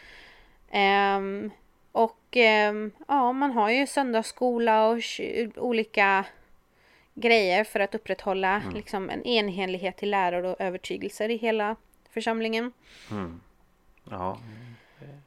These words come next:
Speaker 2: tänka
Speaker 1: Eh,
Speaker 2: mig.
Speaker 1: och, ehm, medlemmarna blir ju väldigt belästa i Bibeln så att de kan lätt hitta bibelverser. Så.
Speaker 2: Mhm.
Speaker 1: Ehm.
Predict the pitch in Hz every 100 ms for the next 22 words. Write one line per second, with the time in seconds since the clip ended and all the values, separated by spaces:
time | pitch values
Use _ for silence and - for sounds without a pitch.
0 | _ _ _ _ 226 220 214 208 202 220
1 | 214 - 214 202 202 190 185 190 208 -
2 | _ - 214 226 202 196 202 220 220 220
3 | 208 196 196 180 - 165 156 185 - 214
4 | 208 214 202 208 214 220 - 190 - 185
5 | 190 233 - - - - 233 - - 185
6 | 190 180 165 - - - 226 277 _ _
7 | - _ _ _ _ - - - - -
8 | _ - 82 78 90 92 - - - -
9 | - - - 214 190 185 185 180 185